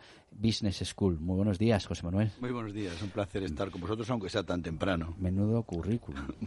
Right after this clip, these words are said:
Speaker 2: <laughs>
Speaker 1: Echa, vamos, esto da mucho miedo. Mucho, mucho, mucho currículum. Eh, bueno, eh, ¿cuáles son los motivos que te han llevado a escribir, eh, este, este libro?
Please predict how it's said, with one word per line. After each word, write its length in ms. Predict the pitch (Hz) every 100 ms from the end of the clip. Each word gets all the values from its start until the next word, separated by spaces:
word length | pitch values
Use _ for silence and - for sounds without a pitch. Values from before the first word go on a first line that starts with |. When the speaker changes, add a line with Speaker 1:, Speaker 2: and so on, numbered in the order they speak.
| -
Speaker 2:
<laughs> 320 | - - -
Speaker 1:
Echa, 240 | 92 117 92 90
vamos, 180 | 123
esto 180 | 90 - 113
da 120 | 120
mucho 300 | 120 131 127
miedo. 380 | 98 131 98 - - - - - - - - -
Mucho, 380 | 87 110 - 113
mucho, 280 | 113 -
mucho 240 | 127 127 143
currículum. 460 | 110 98 117 92 80 - - - -
Eh, 460 | 131 120 113 113 110
bueno, 720 | 110 113 104 95 127 247 339 -
eh, 400 | 131 123 117 117 110 104 104 113 - -
¿cuáles 200 | 202 233
son 100 | 254
los 100 | 208
motivos 480 | 190 110 - -
que 80 | -
te 120 | 104
han 60 | 110
llevado 260 | 110 110 110
a 20 |
escribir, 500 | - 113 110 113 107
eh, 400 | 104 104 101 87
este, 520 | - 107 - 110 104 -
este 240 | - -
libro? 280 | 113 71 -